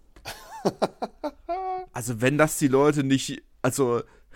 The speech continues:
Speaker 2: <laughs> man ist ja einiges gewohnt, aber ich meine, wir reden ja auch von einem Verein, der vor drei Jahren noch um den Aufstieg gespielt hat. Oder vor
Speaker 1: Und groß investiert hat, Stadion erweitert
Speaker 2: Ja.
Speaker 1: hat, neuen Kunstrasen gebaut hat,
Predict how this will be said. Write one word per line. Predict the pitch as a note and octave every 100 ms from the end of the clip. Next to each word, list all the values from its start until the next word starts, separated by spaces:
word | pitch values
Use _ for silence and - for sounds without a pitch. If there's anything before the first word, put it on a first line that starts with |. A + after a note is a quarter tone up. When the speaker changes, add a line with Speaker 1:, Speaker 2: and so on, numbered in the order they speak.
| - - - -
Speaker 2:
<laughs> | - D#3 A#3
man | - G#3
ist | G#3+ -
ja | E3 E3
einiges | F#3 F3+ C#3+ D3 -
gewohnt, | C#3 C3 F3+ B2+ - -
aber | D3+ D3 B2 - - - - -
ich | C3+
meine, | D#3+ D#3
wir | C#3+
reden | C#3 D#3+
ja | C#3+
auch | G#2
von | - G#2
einem | F#2+
Verein, | G#2+ - A#2+ C3+
der | G2
vor | -
drei | G2 G#2+ G2 A2
Jahren | G#2+ G#2 G#2+
noch | G2
um | -
den | F#2+ F2+
Aufstieg | - - - -
gespielt | - - C#2+ -
hat. | - - - - - - - - -
Oder | -
vor | - G2 - - _ - - - - -
Speaker 1:
Und | - G#2+ _ -
groß | - A#2+
investiert | A2 G#2 - D#3
hat, | G2 -
Stadion | A#2 A2 A2
erweitert | A2 G#2 G2+ G#2
Speaker 2:
Ja. | A2
Speaker 1:
hat, | G#2
neuen | G#2 G#2
Kunstrasen | - A#2 - G#2+ G#2 G#2
gebaut | G#2 G#2+ G#2+
hat, | A2 G2+